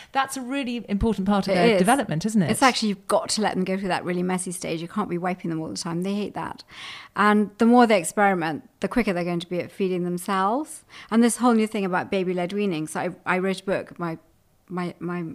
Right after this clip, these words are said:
Speaker 2: most recent book is the baby-led weaning recipe book. And it's all about, like, what you can make for your child that isn't just a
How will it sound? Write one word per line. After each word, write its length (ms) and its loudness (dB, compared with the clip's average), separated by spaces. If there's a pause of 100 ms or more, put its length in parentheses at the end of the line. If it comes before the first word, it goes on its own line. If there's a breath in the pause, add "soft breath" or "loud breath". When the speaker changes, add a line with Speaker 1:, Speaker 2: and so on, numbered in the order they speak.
Speaker 2:
most 300 -4
recent 260 -8
book 260 -14
is 120 -12
the 80 -8
baby-led 420 -8
weaning 260 -4
recipe 340 -6
book. 340 -10 (520 loud breath)
And 120 0
it's 120 -4
all 200 -2
about, 280 2
like, 280 -4 (600)
what 180 2
you 100 -2
can 160 -2
make 220 -2
for 100 -12
your 160 -4
child 380 -2
that 140 -10
isn't 240 -2
just 220 -6
a 220 -4